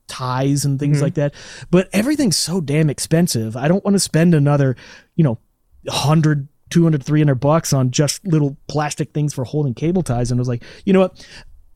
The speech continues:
Speaker 1: Uh, maybe Thingiverse has some stuff I can print." And I started looking through options and stuff, and, and on the hobby level, which Thingiverse really, you know, is geared towards hobby level stuff,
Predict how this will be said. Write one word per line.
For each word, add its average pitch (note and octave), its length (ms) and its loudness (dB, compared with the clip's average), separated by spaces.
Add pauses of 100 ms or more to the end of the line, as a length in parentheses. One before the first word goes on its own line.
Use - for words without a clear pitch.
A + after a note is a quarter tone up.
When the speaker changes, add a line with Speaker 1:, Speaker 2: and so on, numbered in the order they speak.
(180)
Speaker 1:
Uh, A3+ 60 -2
maybe F3 340 4
Thingiverse D3 540 4
has C#3 480 2
some - 180 -2
stuff C#3+ 240 0
I C3 60 -2
can A#2+ 180 -2
print." B2+ 380 0
And G#2+ 160 -4 (720)
I D#3+ 60 -2
started F3 260 2
looking D#3+ 340 2
through D3+ 360 2
options C#3 460 -4
and C3 160 -2
stuff, C#3+ 280 -4
and, B2 120 -6 (460)
and F3+ 180 2
on F#3 240 2
the D3 80 2
hobby F3 480 0
level, F3 360 2
which D3 220 0
Thingiverse C#3 520 0
really, B2+ 340 0 (200)
you B2+ 100 -4
know, A2 240 -8
is A2+ 180 -8 (600)
geared C#3+ 320 0
towards C#3 280 -2
hobby C3 280 -2
level B2 300 -2
stuff, B2 320 -4